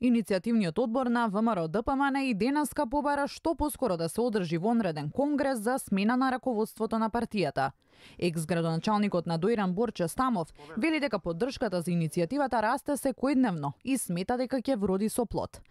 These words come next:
Прашан дали меѓу иницијаторите и поранешниот висок функционер на партијата Сашо Мијалков, Стамов вели дека тој бил меѓу првите кои повика литно да се одржи конгрес.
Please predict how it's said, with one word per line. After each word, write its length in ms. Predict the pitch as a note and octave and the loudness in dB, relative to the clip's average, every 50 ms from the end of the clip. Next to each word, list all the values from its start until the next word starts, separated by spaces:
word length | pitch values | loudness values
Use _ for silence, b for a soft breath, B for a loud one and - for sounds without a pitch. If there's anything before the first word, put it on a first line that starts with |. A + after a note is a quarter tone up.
| B B B B B B - | B B B B B B -2
Прашан 360 | C#4+ D#4 D#4+ - D#4+ D4 B3 | 0 0 0 0 -2 0 0
дали 180 | C4+ D4 D#4+ | 0 0 0
меѓу 240 | D#4 D#4 C#4 A#3 B3+ | -2 -2 0 2 2
иницијаторите 720 | A#3 G#3+ G#3+ - - F3+ E3 - B3 C#4+ D4+ - - C4+ C4 | 2 2 2 0 0 -2 -2 0 0 0 0 0 0 0 0
и 60 | B3 | 0
поранешниот 680 | - B3+ B3 B3 A#3+ A#3 A3+ - - G3 E3+ D#3+ D3+ | 0 0 2 2 2 2 0 0 -2 -2 -2 0 0
висок 300 | F#3 F#3+ - F3 D#3+ - | 0 0 0 -2 -2 0
функционер 460 | - F3+ E3+ - - F3 F3 F#3 F#3+ F3+ | 0 0 0 0 0 0 0 0 0 0
на 140 | F3 D#3+ D#3 | 0 -2 0
партијата 520 | - - D#3 - - A#3 G#3 F#3 - D#3 | -2 -2 -2 0 0 0 0 0 -2 -6
Сашо 340 | C#3+ - G#3 G3+ F#3+ - E3 | -4 -2 -2 -2 -2 -4 -6
Мијалков, 500 | D#3 D#3+ F3+ A3 C4 C4 - E3 D#3+ D3+ B B B B B | -4 -2 0 0 0 0 0 -2 -2 -2 B B B B B
Стамов 380 | - - - D#4 D#4 D#4 C4+ B3 | -8 -2 -2 0 0 0 0 -2
вели 180 | D4+ D4+ D4+ | 0 0 0
дека 240 | D4 D4 C4 C4+ B3+ | 0 0 0 -2 -2
тој 200 | - - C4 C#4+ | -2 -2 -2 0
бил 120 | A#3+ D4 C4+ | 2 2 2
меѓу 280 | B3+ C4 G3+ F3 D#3 - | 2 2 2 0 0 0
првите 360 | - A3+ C4 C#4 C#4+ B3+ C4+ | 0 0 0 0 0 -2 -2
кои 140 | - C4 C4 | -2 -2 -2
повика 380 | - C4+ C4 C4 A#3 - B3 A#3 | -2 0 0 0 0 0 0 0
литно 400 | A3 A3+ B3+ A#3 C4 C4 C4+ C4 | 0 0 0 0 2 2 2 2
да 140 | A#3+ A#3 - | 2 0 -2
се 120 | - A#3+ | -2 -2
одржи 420 | G3+ F3 E3 F3 F3 F3+ E3+ G#3+ - | -2 0 0 0 -2 0 -2 -2 -2
конгрес. 560 | - D#3+ C#3 C3 A2+ A#2 - - - - | -4 -6 -6 -6 -6 -8 -8 -10 -12 -16